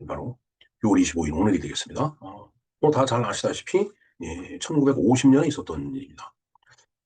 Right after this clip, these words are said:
어, 뭐, 매년, 어, 유월 이십오일이 되면은, 음, 육이오 사변에 대해서 이야기를 드렸습니다. 그래서 간략하게 육이오 사변이 어떤 의미를 갖고 있는지 한번 알아보고요. 그다음에 이제 육이오 사변이 발발되기 일 년 전인 천구백사십구 년,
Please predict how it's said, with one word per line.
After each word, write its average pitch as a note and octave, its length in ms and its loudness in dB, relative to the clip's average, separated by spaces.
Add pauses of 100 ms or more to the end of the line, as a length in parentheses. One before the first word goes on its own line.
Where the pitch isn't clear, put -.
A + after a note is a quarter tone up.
어, G#2 200 -2
뭐, A2 160 4
매년, A2 420 4
어, F#2 180 -2
유월 G2+ 220 2
이십오일이 G#2 380 0
되면은, F2+ 300 -2
음, E2 800 -2
육이오 A#2+ 360 2
사변에 G#2+ 340 -2
대해서 B2 400 -2
이야기를 F#2+ 480 -2
드렸습니다. - 580 -4 (380)
그래서 D#2 320 -10 (460)
간략하게 F#2 640 -2
육이오 F#2 240 -2
사변이 G2+ 340 2
어떤 B2 200 2
의미를 A2+ 200 2
갖고 F#2 220 -8
있는지 F2+ 260 -4
한번 G2 200 -6
알아보고요. F#2 520 -8 (680)
그다음에 D3 220 0
이제 A2+ 360 2
육이오 D3 280 4
사변이 D#3+ 580 2
발발되기 C3 600 -2
일 - 220 -2
년 F#3+ 160 4
전인 C#3+ 280 0
천구백사십구 - 840 -4
년, - 180 -2